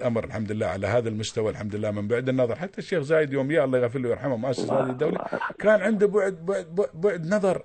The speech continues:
Speaker 1: حتى الشيخ راشد بن سعيد، يعني، كان عندهم بعد نظر في أمور يسوونها، قال لك: "هذا ليش سوى كذا؟" ولكن شوف الآن،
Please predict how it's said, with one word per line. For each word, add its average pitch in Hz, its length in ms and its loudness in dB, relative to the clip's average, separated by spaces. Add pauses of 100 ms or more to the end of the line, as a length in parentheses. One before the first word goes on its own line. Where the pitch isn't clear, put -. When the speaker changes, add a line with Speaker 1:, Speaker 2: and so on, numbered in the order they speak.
Speaker 1:
حتى 185 260 0
الشيخ 185 260 0
راشد 170 240 2
بن 170 80 -4
سعيد، 170 320 -4 (360)
يعني، 202 200 0
كان 208 220 2
عندهم 208 280 4
بعد 190 220 2
نظر 185 220 6
في 175 120 -4
أمور 196 220 4
يسوونها، 202 400 4
قال 208 200 4
لك: - 140 0
"هذا 220 160 4
ليش 220 180 4
سوى 208 280 4
كذا؟" 175 220 -2
ولكن 139 400 2
شوف 131 180 -8
الآن، 135 280 -2